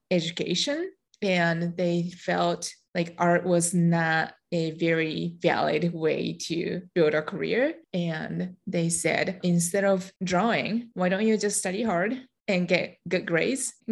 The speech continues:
go into good schools, and, like, get a stable career, like teacher, school teachers." <laughs>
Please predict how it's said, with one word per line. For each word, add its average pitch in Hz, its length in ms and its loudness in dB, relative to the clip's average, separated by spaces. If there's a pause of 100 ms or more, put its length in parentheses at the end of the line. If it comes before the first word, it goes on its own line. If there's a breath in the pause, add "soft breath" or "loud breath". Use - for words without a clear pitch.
(120)
go 175 240 4
into 170 720 -2 (140)
good 220 120 2
schools, 262 640 0
and, 185 560 2
like, 196 300 -4
get 226 160 6
a 208 340 4
stable 226 420 6
career, 180 540 -4 (100)
like 208 400 -4
teacher, - 540 0 (120)
school 294 280 2
teachers." - 540 -4
<laughs> - 40 12